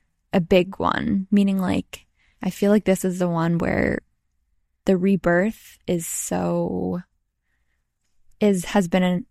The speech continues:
an accumulation. It's gonna be really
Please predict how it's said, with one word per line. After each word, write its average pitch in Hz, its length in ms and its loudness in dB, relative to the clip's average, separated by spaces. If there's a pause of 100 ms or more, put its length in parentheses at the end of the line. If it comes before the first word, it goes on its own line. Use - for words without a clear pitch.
an 185 120 0
accumulation. - 1160 -4
It's - 140 -6
gonna 175 220 -2
be 170 160 0
really 170 640 -4